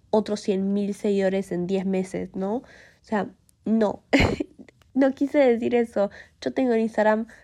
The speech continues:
eh, no puedo subir de los novecientos seguidores, o sea, me quedé en ochocientos ochenta. N-, no puedo,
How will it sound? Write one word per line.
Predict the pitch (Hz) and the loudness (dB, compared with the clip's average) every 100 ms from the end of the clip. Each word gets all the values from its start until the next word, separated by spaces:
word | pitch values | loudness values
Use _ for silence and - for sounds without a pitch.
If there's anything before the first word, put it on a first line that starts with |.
| _ _ _ | _ _ _
eh, | - 190 185 - | -2 0 0 0
no | 214 233 | 0 2
puedo | 254 269 | 4 4
subir | 262 214 214 226 | 2 0 2 2
de | 233 | 2
los | 214 | 0
novecientos | 208 196 190 202 208 220 | 0 -2 -2 -4 -4 -4
seguidores, | 202 196 190 180 196 | -2 0 0 -2 -4
o | |
sea, | 190 190 | -4 -2
me | 185 185 | 0 -2
quedé | 196 202 226 | -2 0 0
en | 233 | -2
ochocientos | 220 202 214 208 220 | -6 -6 -6 -2 -4
ochenta. | 196 - 180 175 185 _ _ _ _ | -4 -4 -6 -6 -12 _ _ _ _
N-, | - 220 - | -2 -2 0
no | 226 226 | 0 2
puedo, | 247 247 240 | 4 4 2